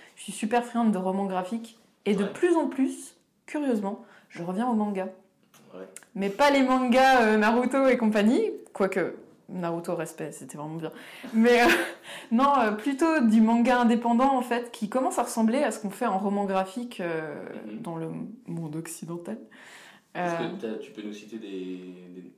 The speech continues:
Speaker 2: des, des titres ?
Speaker 1: Euh, ouais, et, euh, je dirais que les éditions du Lézard Noir, euh, big up les gars, euh,
Speaker 2: Mhm.
Speaker 1: ils sortent vraiment les meilleurs trucs en ce moment. Et, euh, il y a des B D,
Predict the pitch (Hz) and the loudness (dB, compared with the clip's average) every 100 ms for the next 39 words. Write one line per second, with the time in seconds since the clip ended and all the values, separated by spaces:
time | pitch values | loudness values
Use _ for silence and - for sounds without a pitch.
0 | _ 95 90 87 87 87 92 170 170 - | _ -20 -18 -18 -20 -18 -14 -12 -14 -16
1 | _ _ - - _ 208 208 202 196 196 | _ _ -18 -18 _ 2 6 4 4 4
2 | 202 208 - - _ 190 185 185 180 180 | 2 2 -4 -18 _ -2 0 0 2 2
3 | 175 170 165 - 196 180 180 190 220 240 | 2 2 -2 -4 -6 -4 -2 0 0 -2
4 | - 175 175 175 180 208 226 226 - 262 | -2 0 0 -4 -2 -2 -2 -4 -2 0
5 | 233 196 202 208 202 202 185 185 247 - | 2 2 0 0 0 -2 0 -2 -2 -14
6 | _ - 165 156 170 185 175 185 185 180 | _ -8 -6 -6 -6 -6 -4 -4 -6 -6
7 | 175 170 170 - _ 170 175 175 170 170 | -2 -2 -2 -16 _ -2 2 2 2 -2
8 | - - 185 185 196 190 185 175 196 180 | -6 -8 -6 -2 -2 -2 -4 -2 0 0
9 | 170 160 131 - - 185 - _ 170 - | -2 -4 -8 -8 -10 -10 -14 _ -16 -8
10 | 170 170 165 - - - - 175 175 175 | -6 -6 -8 -12 -20 -20 -4 0 2 2
11 | 175 175 175 175 175 196 190 220 233 233 | 2 2 2 0 0 -2 0 0 0 -2